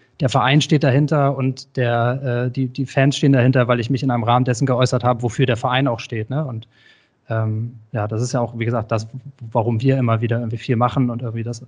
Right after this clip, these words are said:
auch wo wir hinwollen quasi, ne? Den, den gesamten Verein da so ein bisschen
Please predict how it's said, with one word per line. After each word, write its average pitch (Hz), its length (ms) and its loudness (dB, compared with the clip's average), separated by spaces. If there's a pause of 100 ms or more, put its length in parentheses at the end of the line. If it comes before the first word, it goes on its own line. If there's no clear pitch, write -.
auch 120 140 -10
wo 120 140 -2
wir 135 160 4
hinwollen 127 440 2
quasi, 110 380 -2
ne? 135 160 -4
Den, 123 260 -6
den 117 160 -8
gesamten 117 260 -4
Verein 123 260 -4
da 127 80 -2
so 120 60 -6
ein 113 80 -8
bisschen 117 320 -10